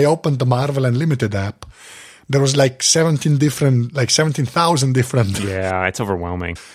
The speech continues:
Speaker 1: sort of series and events and stuff. And you said, "Yeah, that's why I don't read them that much," <laughs> right? That was the interesting bit. And, like, <laughs> no, but I had no idea it worked like that.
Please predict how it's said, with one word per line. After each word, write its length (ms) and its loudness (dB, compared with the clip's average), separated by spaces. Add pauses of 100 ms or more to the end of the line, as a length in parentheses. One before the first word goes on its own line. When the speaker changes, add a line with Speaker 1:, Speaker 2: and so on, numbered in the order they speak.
(180)
Speaker 1:
sort 380 0
of 80 2
series 800 0
and 140 0
events 600 0
and 140 -4
stuff. 340 -2 (380)
And 100 0
you 80 2
said, 260 2
"Yeah, 220 2
that's 300 2
why 120 4
I 40 4
don't 240 2
read 240 0
them 300 0
that 200 -6
much," 420 -4
<laughs> 80 0
right? 280 0 (880)
That 180 2
was 140 0
the 120 4
interesting 480 0
bit. 260 -4 (100)
And, 240 0 (120)
like, 200 0
<laughs> 960 -2
no, 120 6
but 260 0
I 80 2
had 240 0
no 260 4
idea 380 2
it 120 -2
worked 260 -2
like 200 -4
that. 320 -8